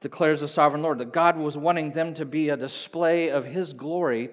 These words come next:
to attract the nations. In Isaiah forty-nine three, it, he talks about that his desire was through Israel,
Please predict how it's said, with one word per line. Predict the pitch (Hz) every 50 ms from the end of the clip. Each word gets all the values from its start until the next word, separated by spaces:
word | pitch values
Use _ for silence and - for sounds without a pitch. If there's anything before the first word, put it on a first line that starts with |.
| -
to | - - 143 131
attract | 135 - 143 139 131 131 -
the | 139
nations. | 135 135 139 143 135 - 113 95 87 - - _ _ _ _ _ _ _ _ _ _ _ _ _ _ _ _ -
In | 139
Isaiah | 151 151 147 156 175 170 160
forty-nine | 165 - 185 180 180 175 165 160 156 151
three, | 147 - - 185 180 160 127 113 120
it, | 143 131
he | 143 185 160
talks | - 180 185 190 185 - 185
about | 151 147 139 135 131
that | - 135 131
his | 156 170 156
desire | 131 143 147 - 170 165 170 165 151 139 110 104 - - - - -
was | - 151 147 151
through | - 156 156 143
Israel, | 127 156 170 156 139 143 139 113 98 95 98